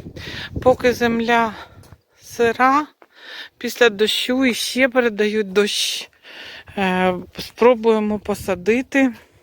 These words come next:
ще раз, посіяти. Отут в тепличці. Ой, поки йду, а очі бачать, що потрібно зробити. Отут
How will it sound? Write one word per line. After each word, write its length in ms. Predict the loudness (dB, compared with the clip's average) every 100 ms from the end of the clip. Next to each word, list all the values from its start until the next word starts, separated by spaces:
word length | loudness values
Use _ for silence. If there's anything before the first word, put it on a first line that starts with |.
| _ _ _ _ _ _ -20 -18 -16 -10
ще 340 | -6 0 2
раз, 320 | 2 -2 -6
посіяти. 920 | -8 -8 -8 -6 -2 -2 -4 -10 -12 -14 _ -20 -20 -18 -18 -14 -4
Отут 340 | -4 0 -2
в 60 | -4
тепличці. 1040 | -4 -4 2 2 2 -8 -12 -10 -2 0 0 -8 -20 -20 -20 _ -20 -20 -20 -20 -20 -12 0
Ой, 160 | 0 0 -2
поки 240 | -2 0
йду, 300 | 2 2 2 2
а 100 | -4
очі 400 | 4 2 4 -4
бачать, 680 | 2 4 2 0 -4 -4 -8
що 260 | -12 -6 -4
потрібно 500 | -4 -4 -2 -2 -2
зробити. 680 | -2 -2 0 0 0 -4 -4 _ -20 _ -20 -18 -18 0
Отут 580 | 2 2 2 0 -2